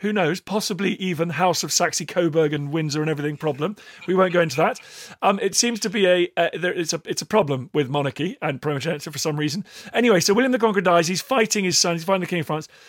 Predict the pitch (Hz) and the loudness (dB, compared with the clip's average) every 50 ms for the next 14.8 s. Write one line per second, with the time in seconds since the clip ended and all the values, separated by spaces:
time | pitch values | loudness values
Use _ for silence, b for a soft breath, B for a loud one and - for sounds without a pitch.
0 | B B B B B B _ - 185 196 202 202 202 202 _ _ _ _ _ _ | B B B B B B _ 0 2 2 2 2 -2 -4 _ _ _ _ _ _
1 | _ _ _ - - - - 208 220 185 214 220 226 208 - 269 269 262 - 233 | _ _ _ -20 -12 -4 -4 -2 0 0 0 0 0 0 4 4 4 4 4 -2
2 | 226 220 196 - - _ - 196 202 208 208 208 170 190 - - - 202 262 285 | -2 -2 -4 -4 -8 _ -4 0 0 0 0 -2 -8 -10 -8 0 2 4 4 4
3 | 262 226 233 226 202 196 208 208 202 185 190 180 - - 202 226 220 196 170 165 | 4 4 4 4 6 4 4 4 4 2 0 0 0 2 4 4 4 4 2 0
4 | 156 151 147 135 - - 143 139 131 135 190 - - - - b b b b b | -2 -2 -2 -4 -4 -4 -4 -4 -2 -2 -4 -6 -8 -12 -14 b b b b b
5 | b b b b - 170 175 175 185 185 185 - - _ - 277 247 - 208 196 | b b b b 0 4 4 6 6 6 6 4 0 _ -20 -12 -6 -6 -2 2
6 | - 240 220 226 214 180 - - 226 226 240 240 240 233 226 214 - _ _ _ | 2 2 2 2 -2 -4 -4 -4 -2 0 2 2 2 2 0 -2 -6 _ _ _
7 | - - - - 185 170 160 175 185 165 - - - 214 220 - - 226 190 - | -4 -2 2 4 4 4 2 2 -2 -4 -4 -2 -4 -4 -4 -4 -8 -8 -4 -4
8 | 220 254 262 247 233 208 269 320 320 294 269 254 233 196 202 285 320 330 330 320 | -2 0 0 0 2 2 0 0 0 0 0 0 0 -2 -2 0 2 2 4 6
9 | 294 247 202 156 131 123 127 - - 214 240 262 320 285 277 269 240 294 311 330 | 4 4 4 2 0 -4 -6 -4 -2 0 0 2 2 0 0 0 2 2 2 4
10 | 349 294 214 175 135 120 _ _ - - 185 156 - - - 180 156 - - - | 2 2 -2 -4 -6 -8 _ _ -2 -2 -2 -2 -2 -2 -2 -2 -2 -2 -4 -6
11 | - 175 175 156 - - 175 147 123 123 120 127 156 190 208 226 247 208 - 269 | -6 -6 -4 -2 -2 -2 -2 -2 -2 -4 -6 -6 -4 -4 -2 -2 -2 -2 -2 -2
12 | 285 262 - 240 196 170 b b b b b b b 247 - 202 202 - - - | -2 0 2 2 0 0 b b b b b b b -8 -6 -4 -2 0 0 0
13 | - 294 262 233 196 156 - 220 240 208 - 190 175 143 180 185 175 170 156 180 | 0 0 0 -2 -2 0 -2 -2 0 0 -2 -2 0 0 0 0 0 -2 -2 -2
14 | 190 - 226 233 233 214 - 208 240 226 185 151 - - - - | -2 0 0 0 0 -2 -4 -2 0 0 0 -2 -2 -4 -2 -2